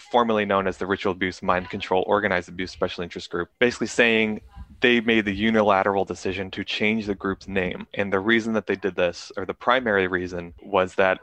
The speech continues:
they're facing additional restrictions on court, uh, presentations that will be approved for continuing education credit. So it, it appears they were informed by their continuing education sponsor,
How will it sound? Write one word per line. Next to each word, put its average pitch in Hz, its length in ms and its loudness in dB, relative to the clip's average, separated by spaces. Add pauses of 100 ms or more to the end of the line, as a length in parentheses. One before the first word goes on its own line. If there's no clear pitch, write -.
they're 98 160 4
facing 98 480 -2
additional 104 480 0
restrictions 95 1040 -2
on 95 600 0
court, - 340 4
uh, 104 160 4
presentations 113 640 0
that 101 100 0
will 95 140 -4
be 95 140 -2
approved 98 520 -2
for 92 360 0
continuing 98 420 -8
education - 540 -6
credit. - 480 -4
So 101 420 2
it, 107 100 4
it 90 240 2
appears 113 360 0
they 107 200 2
were 107 220 2
informed 101 760 -2
by 98 240 4
their 92 420 0
continuing 107 520 -6
education 95 500 -8
sponsor, - 680 -2